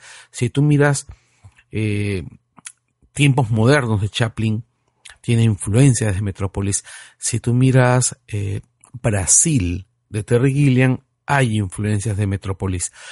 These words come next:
¿Por qué? Porque Metrópolis es una película en la que se habla de la deshumanización del ser humano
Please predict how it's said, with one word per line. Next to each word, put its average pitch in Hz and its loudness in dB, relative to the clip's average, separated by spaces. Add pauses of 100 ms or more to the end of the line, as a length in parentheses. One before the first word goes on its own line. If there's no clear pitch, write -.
(260)
¿Por 95 -2
qué? 104 0 (460)
Porque 101 -6
Metrópolis 107 -2
es 110 -2
una 107 -2
película 110 -4 (320)
en 101 -6
la 92 -6
que 95 -12
se - -4
habla 113 0 (240)
de 104 -2
la 95 -4
deshumanización 98 0
del 87 -6
ser 101 -2
humano 98 0